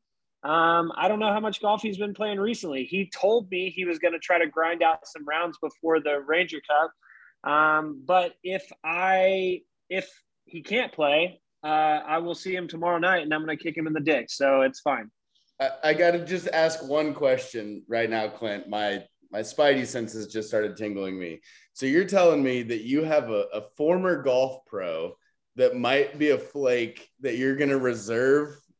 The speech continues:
Speaker 2: for the last pick of the draft?
Speaker 1: I think that I th-, so a little context. I sent it to Kid. I forgot that I didn't send it to the group text. Um, he works in the boat biz as well.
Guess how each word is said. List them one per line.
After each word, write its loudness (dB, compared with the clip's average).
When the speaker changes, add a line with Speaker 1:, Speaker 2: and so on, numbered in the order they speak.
Speaker 2:
for -4
the -2
last -2
pick -2
of -4
the -4
draft? -2
Speaker 1:
I 4
think -6
that 4
I 2
th-, -4
so 0
a 2
little 2
context. -2
I 0
sent -6
it -10
to -8
Kid. 0
I 4
forgot 2
that 0
I 2
didn't -4
send -10
it -12
to -6
the -2
group 2
text. 0
Um, 2
he -6
works 0
in -6
the -4
boat -4
biz -2
as -6
well. 2